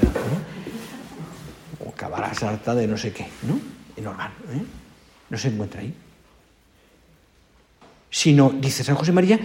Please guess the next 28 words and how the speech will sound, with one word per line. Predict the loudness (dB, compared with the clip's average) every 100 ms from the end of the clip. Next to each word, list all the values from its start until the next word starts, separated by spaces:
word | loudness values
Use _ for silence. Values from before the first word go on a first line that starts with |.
| -4 -8 2
en | 8
un | 10
corazón | 10 8 10 8
enamorado. | 10 8 8 6 4 -2 -8 -20 -20 _ _ _ _ _ _ _ _ _ _ _ _ _ _ _ _ _ _ _ _ _ _ _ _ _ _ _ _ _ _ _ _ _ _ _ _ _ _ -2
En | 2
un | 6
corazón | 4 4 0
enamorado. | 0 -2 -6 -8 -12 -20 _ _ _ _ _ _ _ _ _ _ _ _ _ _ _ -4
Un | 6
corazón | 8 8 8
lleno | 8 6
de | 4
amor, | 4 2 -2 -12 -2
un |
corazón | 2 6 6 4
que | 2
se | 4 4
niega | 8 8 8
a | 4
sí | 2 0
mismo, | 0 -2 -4 -8 -8 -18 -10 -4
un |
corazón | 0 0 2 0 0
que | 4
busca | 4 4 -2
a |
los | -4 -4
demás. | -6 -8 -10 -16